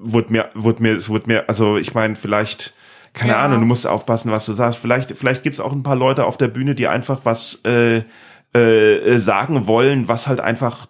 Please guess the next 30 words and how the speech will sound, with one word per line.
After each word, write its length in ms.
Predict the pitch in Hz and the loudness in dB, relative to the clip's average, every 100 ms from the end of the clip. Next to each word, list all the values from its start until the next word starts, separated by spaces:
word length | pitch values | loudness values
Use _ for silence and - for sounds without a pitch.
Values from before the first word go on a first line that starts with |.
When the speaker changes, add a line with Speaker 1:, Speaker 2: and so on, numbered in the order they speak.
| - | 0
Speaker 1:
doof 340 | 120 123 - | 0 0 -2
ist. 540 | 117 196 - - - _ _ _ _ | 2 2 0 -6 -12 _ _ _ _
Und, 320 | - 123 208 | 0 0 0
Speaker 2:
Mhm. 40 | |
Speaker 1:
und, 440 | 131 127 214 95 - - | 0 0 -4 -8 -6 0
und 140 | 120 | 0
sich 140 | 127 - | 0 -2
danach 340 | 113 107 135 | -2 0 -2
dann 140 | - 160 | -2 -2
drüber 240 | 156 143 135 | 0 0 0
beschweren, 520 | 139 - 170 185 104 | -2 0 2 2 2
dass 160 | 107 | -2
Leute 260 | 113 113 123 | 0 0 0
das 220 | 107 110 | -2 0
doof 200 | 131 131 | 0 0
finden. 440 | - 160 202 - 92 | 0 0 0 -2 -2
Wenn's 180 | 98 | 0
halt 100 | 110 78 | -2 -2
einfach 240 | 101 107 | -2 -4
doof 320 | 104 107 113 | 0 0 0
war, 200 | 101 110 | 0 0
kann 140 | 156 165 | 0 -2
man 100 | 143 | 0
doch 120 | 143 | -2
auch 160 | 123 139 | -2 -2
was 140 | 139 | -2
doof 200 | 139 135 | 0 0
finden, 340 | - 170 202 104 | 0 -2 -2 -4
oder 180 | 87 87 | -2 -2
nicht? 320 | 135 - | -2 -6